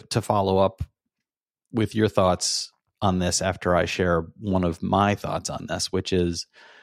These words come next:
one of the first things I thought of was you've got a company that is going to be responsible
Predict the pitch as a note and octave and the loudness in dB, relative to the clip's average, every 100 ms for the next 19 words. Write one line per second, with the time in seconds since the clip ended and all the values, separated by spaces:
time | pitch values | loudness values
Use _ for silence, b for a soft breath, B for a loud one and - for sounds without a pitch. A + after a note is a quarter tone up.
0 | b b - A2 G#2 - - B2 C3 - | b b 0 0 0 -2 4 4 4 -2
1 | - A2+ G#2 G2+ F#2 E2+ - F#2+ - - | 2 4 4 2 0 -2 -2 -2 -2 -4
2 | F2 G#2 - _ _ _ _ _ - F#2 | -4 -8 -16 _ _ _ _ _ -6 0
3 | F#2 F2+ F2 D#2+ - - _ _ _ _ | 4 4 2 0 -4 -8 _ _ _ _
4 | _ A2+ A2 G#2+ G#2 F#2+ - - E3+ - | _ 0 2 2 0 -2 -4 -2 0 0
5 | D#2+ C2+ F#2 A2 _ _ _ _ _ _ | -2 -2 -6 -8 _ _ _ _ _ _
6 | - G#2+ G2+ G2+ G2+ - G#2 G#2+ G2+ - | -4 2 4 4 2 0 0 0 -2 0
7 | G#2 F#2 F#2+ G2 _ _ _ _ _ _ | 2 2 0 -6 _ _ _ _ _ _
8 | - A#2 G#2+ G2 - - A2 A2+ A2 F#2 | -6 0 4 4 2 0 0 2 0 -2
9 | D#2+ G1+ - | -4 -8 -14